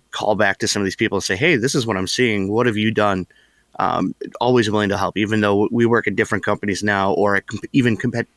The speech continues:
competing firms. Um, it's just that, that attitude, that willingness to help. I've spoken numerous times about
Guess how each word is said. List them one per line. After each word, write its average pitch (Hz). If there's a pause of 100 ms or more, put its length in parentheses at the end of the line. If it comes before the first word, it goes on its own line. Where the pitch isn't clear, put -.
competing 113
firms. 98 (680)
Um, -
it's 117
just 147
that, 123
that 113
attitude, 120
that 101
willingness 120
to 98
help. 95 (600)
I've 117
spoken 113
numerous 117
times 104
about 98